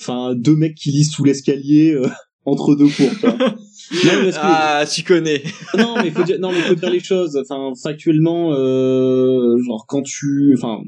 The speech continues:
Speaker 1: quand nous, on était au collège, euh, bon, déjà, enfin, lire des mangas, ça allait, parce que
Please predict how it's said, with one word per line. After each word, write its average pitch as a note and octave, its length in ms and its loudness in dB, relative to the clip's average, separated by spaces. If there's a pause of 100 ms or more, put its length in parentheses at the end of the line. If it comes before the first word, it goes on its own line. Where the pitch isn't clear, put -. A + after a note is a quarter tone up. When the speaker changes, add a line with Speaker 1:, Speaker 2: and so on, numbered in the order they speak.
(640)
Speaker 1:
quand C#3+ 180 -2
nous, D#3 140 6
on D#3 100 2
était C#3 180 0
au C3 80 2
collège, C#3+ 400 -2 (540)
euh, B2+ 720 0
bon, D3 240 2
déjà, D#3 420 0
enfin, A#2+ 200 -8 (120)
lire D#3+ 220 2
des F3 120 0
mangas, E3 480 -4 (640)
ça - 200 -6
allait, C#3 200 0
parce E3 100 -16
que B2+ 60 -2